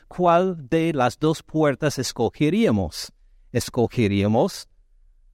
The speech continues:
la puerta ancha y el camino espacioso, porque según nuestra forma de ver, esto sería la puerta más lógica, el que debemos escoger.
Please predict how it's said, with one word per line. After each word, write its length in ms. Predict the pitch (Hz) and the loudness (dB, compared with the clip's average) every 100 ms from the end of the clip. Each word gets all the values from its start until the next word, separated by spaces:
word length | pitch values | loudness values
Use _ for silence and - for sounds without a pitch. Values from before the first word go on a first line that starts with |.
| - | -8
la 220 | 120 127 | 0 0
puerta 680 | - 113 107 101 87 135 156 | 0 0 0 0 0 -2 -2
ancha 680 | 185 196 180 - - 69 - _ _ _ _ _ _ _ _ - | -2 -2 -2 -6 -8 -8 -10 _ _ _ _ _ _ _ _ -2
y 100 | 151 | 0
el 140 | 143 | 0
camino 420 | - 143 131 156 - | -2 0 2 0 0
espacioso, 1300 | 147 - - - 104 104 - 156 202 180 - 87 - _ _ _ _ _ | -4 -4 -6 -2 -2 -2 -4 -2 -2 -4 -8 -10 -12 _ _ _ _ _
porque 320 | 156 156 147 | -2 0 -2
según 420 | - 139 139 185 | -2 -2 0 0
nuestra 540 | 147 147 240 240 - 233 | 0 2 2 0 -2 -2
forma 420 | - 175 160 143 | 0 -2 0 0
de 160 | 120 110 | 0 0
ver, 420 | 101 98 117 190 _ _ _ _ | 0 0 -2 -6 _ _ _ _
esto 320 | - 170 - 202 | -2 -2 -2 -6
sería 500 | - 170 139 165 - _ _ _ | 0 0 2 0 -2 _ _ _
la 140 | - 185 | -2 0
puerta 320 | 165 165 190 | 0 0 2
más 260 | 190 185 151 | 0 0 -4
lógica, 1040 | 151 226 247 - 170 143 131 90 73 _ _ _ _ _ _ | 0 2 2 -2 -6 -4 -4 -6 -10 _ _ _ _ _ _
el 220 | 170 196 | 0 0
que 320 | - 190 196 185 | -2 -2 -2 -4
debemos 800 | 135 185 185 208 254 214 151 - | -2 0 2 2 4 2 0 -2
escoger. 880 | 143 - 170 170 220 233 95 76 | -4 -2 -2 0 2 2 0 -6